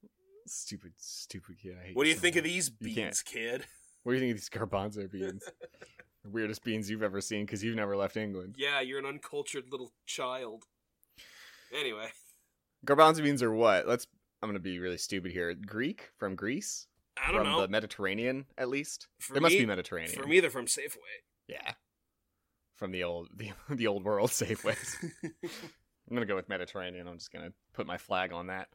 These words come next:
Speaker 2: All right. Brave man.
Speaker 1: And with that, with, with such a, with such an act of bravery, we are so well over. Thank you so much for, uh, bearing with us as we got to the end of our, um, tale. Join us next week for another story and another chapter in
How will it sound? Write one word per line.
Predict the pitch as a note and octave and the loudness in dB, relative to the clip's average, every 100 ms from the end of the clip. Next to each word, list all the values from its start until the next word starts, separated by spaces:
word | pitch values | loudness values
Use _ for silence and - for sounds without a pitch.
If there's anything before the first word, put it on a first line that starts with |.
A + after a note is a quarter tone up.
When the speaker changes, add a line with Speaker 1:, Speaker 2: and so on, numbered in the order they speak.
| A2 | -4
Speaker 2:
All | A#2+ | 2
right. | B2+ B2 - _ _ _ | 2 2 -4 _ _ _
Brave | A2+ A#2 A#2+ | -10 -6 -6
man. | B2+ B2 A#2+ A2+ _ A#2+ | -4 -4 -4 -8 _ -2
Speaker 1:
And | A#2 | 2
with | C3 C#3 | 2 4
that, | B2 A#2 B2 | 4 4 2
with, | B2+ A#2+ - | 0 0 -10
with | A#2+ A#2+ | -2 0
such | C3+ B2 | 4 2
a, | A#2+ G#2+ - | 2 -2 0
with | A#2+ - | -2 2
such | B2 A#2+ | 0 0
an | |
act | G2+ A2 - | 0 0 0
of | G#2 | -4
bravery, | A2 G#2 G2+ A2 A2+ | 0 2 2 0 0
we | G#2+ | 0
are | G2+ | -2
so | - A2+ | 0 2
well | G#2+ G2+ | 4 4
over. | G2+ G2+ G#2 | 4 2 0
Thank | A2+ A#2+ | -2 -4
you | |
so | G#2 A2 | -4 -2
much | G#2 G2+ | -2 -2
for, | - G2+ F#2+ | -4 -2 0
uh, | F2+ F2+ | 2 0
bearing | F#2+ F#2+ F#2 F#2 | 0 -2 -2 -4
with | F#2+ G2 | -2 0
us | G2+ - | -2 -2
as | G2 | -6
we | - F#2 | -4 -4
got | F#2 E2+ | -2 -2
to | G#2 | -4
the | F2+ | -6
end | F2+ F#2 | -6 -6
of | F2+ | -4
our, | F2 F2 F2 E2 | -2 0 0 -2
um, | E2 D#2+ D#2+ F2 | -4 -4 -6 -6
tale. | A2 G2 G2+ - _ _ _ | -2 0 -2 -4 _ _ _
Join | - C3 C3 | 0 2 4
us | B2+ A#2+ | 2 2
next | B2 C3 - | 0 0 2
week | B2+ D3+ | 0 0
for | - | -2
another | A2 A#2 A#2+ A#2 | -2 -2 -2 -2
story | - - A#2 A#2+ C#3 F3 - | -4 -2 0 2 0 -2 -6
and | A2+ G#2+ | -4 -2
another | G#2 G#2 A2 A#2+ A2+ A#2 | -2 -2 -2 0 0 -2
chapter | G#2+ - A2+ A2+ - C3+ C3+ - | -4 -6 -4 -6 -6 -4 -4 -6
in | A#2 G#2+ G#2 G2+ G2 | -4 -2 -2 -2 -4